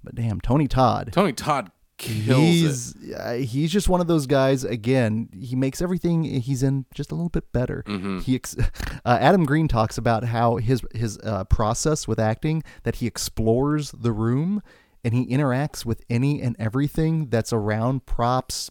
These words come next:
Speaker 1: people, like, to figure out what, what good ways to make the character better. And when you look at Ben, and again, think of the baggage that comes along with that character and what that character, again, means in horror and U S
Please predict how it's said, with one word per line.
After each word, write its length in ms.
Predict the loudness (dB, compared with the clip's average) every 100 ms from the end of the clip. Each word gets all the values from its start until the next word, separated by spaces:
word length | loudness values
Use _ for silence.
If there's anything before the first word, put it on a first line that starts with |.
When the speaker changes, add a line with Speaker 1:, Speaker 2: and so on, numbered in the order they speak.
| -10
Speaker 1:
people, 500 | -6 0 2 2 0 -6 -10
like, 260 | 0 0 0
to 100 | -8
figure 320 | 2 2 4 2
out 200 | 2 -2 -18 -4
what, 300 | 2 2 0
what 320 | -2 -2 2
good 140 | 4 6
ways 380 | 8 6 4
to 120 | 2 2
make 180 | 2
the 100 | 0
character 360 | -2 -2 -2 -4
better. 380 | 0 0 0 -4 -10 -20 -20 0
And 340 | 4 6 4
when 220 | 4 6 8
you 120 | 8
look 200 | 6 4
at 200 | 0 2
Ben, 300 | 4 4 2
and 300 | 2 0 2
again, 300 | 2 2 2
think 160 | 2
of 80 | 2
the 60 | 0
baggage 460 | 2 2 2 -2
that 140 | -4 -2
comes 200 | 0 2
along 380 | 4 4 4 2
with 180 | 0
that 180 | -2 -6
character 560 | -8 -8 -8 -8 -8 -8 -12 -20 -14 -2
and 100 | 0
what 120 | 0
that 100 | -2
character, 380 | -2 -2 0 -2
again, 280 | 0 0
means 240 | 2 0 0
in 80 | 0
horror 500 | 0 2 2 0 -4 -12 _ -6
and 300 | -6 -4 -2
U 180 | 0 2
S 280 | 0 -4